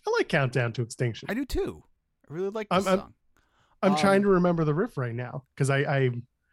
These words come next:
Speaker 1: oh yeah, yeah, there we
Speaker 2: Yeah.
Speaker 1: go. Sorry, I had four course, I had,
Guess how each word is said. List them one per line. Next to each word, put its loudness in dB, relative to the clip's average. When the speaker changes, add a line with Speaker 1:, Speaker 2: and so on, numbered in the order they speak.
Speaker 1:
oh 6
yeah, 4
yeah, 2
there 6
we 4
Speaker 2:
Yeah. -2
Speaker 1:
go. -2
Sorry, 4
I 2
had -2
four 0
course, -2
I 0
had, -2